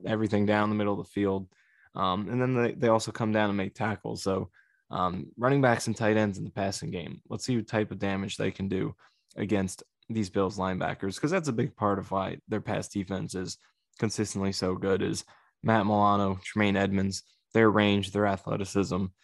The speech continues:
and their discipline and overall coverage skills, what those guys can do in the passing game is huge. So, uh, if they shut down the Jets tight ends and running backs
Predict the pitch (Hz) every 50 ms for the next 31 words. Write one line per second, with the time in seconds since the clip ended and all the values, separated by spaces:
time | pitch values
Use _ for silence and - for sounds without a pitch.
0 | _ _ _ _ _ _ - 120 117 110 104 98 107 107 - - - 101 98 95
1 | 98 95 - - - 101 82 101 113 101 107 101 95 90 - - 104 101 95 90
2 | 90 - - 98 92 92 90 - - 110 104 - 110 95 95 - 101 101 95 92
3 | - - 98 104 104 98 98 98 98 95 - _ _ _ _ _ _ - 113 110
4 | 101 - - 104 98 101 - - 104 107 101 98 95 92 92 101 - _ _ _
5 | _ _ _ _ - 131 131 135 - 151 139 120 95 98 - - 104 95 95 98
6 | - - - - _ _ _ - 98 104 98 101 101 - 117 123 135 139 139 131
7 | - - - - 135 - 117 135 131 127 131 131 117 110 113 110 107 110 107 101
8 | - - - 113 110 110 107 107 107 98 101 104 107 107 110 107 104 104 107 107
9 | 104 - - -